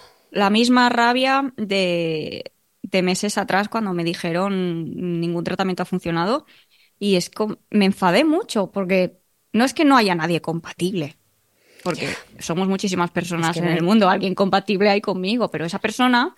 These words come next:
Speaker 2: No estaba.
Speaker 1: no es donante de médula. O sea, a ver las ailas, pero esa persona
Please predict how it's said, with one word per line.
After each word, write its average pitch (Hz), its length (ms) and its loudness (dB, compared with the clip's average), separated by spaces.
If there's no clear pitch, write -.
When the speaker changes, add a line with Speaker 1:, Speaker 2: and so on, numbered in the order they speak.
Speaker 2:
No 202 100 -12
estaba. 185 280 -10
Speaker 1:
no 240 80 2
es 320 80 2
donante 214 320 4
de 170 100 0
médula. 226 460 0
O - 40 -20
sea, 202 180 2
a 180 180 2
ver 254 200 0
las 277 160 0
ailas, 208 460 0
pero 196 100 -6
esa 202 140 -2
persona 233 380 0